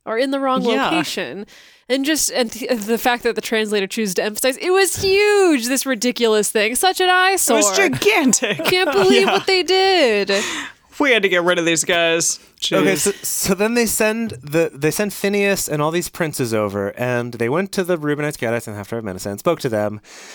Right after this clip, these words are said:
Speaker 3: "The entire congregation of God wants to know, what is this violation against the God of Israel that you've committed, turning your back on God and building your own altar?"
Speaker 1: Oh, this is still the message you're reading from?
Speaker 3: Yeah, a
Speaker 1: Okay.
Speaker 3: blatant act of rebellion against God.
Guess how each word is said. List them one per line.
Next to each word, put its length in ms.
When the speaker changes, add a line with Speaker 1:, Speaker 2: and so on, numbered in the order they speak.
Speaker 3:
"The 160
entire 400
congregation 560
of 100
God 300
wants 260
to 100
know, 560
what 200
is 140
this 180
violation 640
against 280
the 80
God 220
of 100
Israel 280
that 180
you've 100
committed, 560
turning 280
your 100
back 320
on 140
God 340
and 260
building 320
your 140
own 160
altar?" 480
Speaker 1:
Oh, 60
this 160
is 80
still 160
the 60
message 340
you're 100
reading 200
from? 140
Speaker 3:
Yeah, 280
a 60
Speaker 1:
Okay. 140
Speaker 3:
blatant 320
act 220
of 100
rebellion 440
against 320
God. 340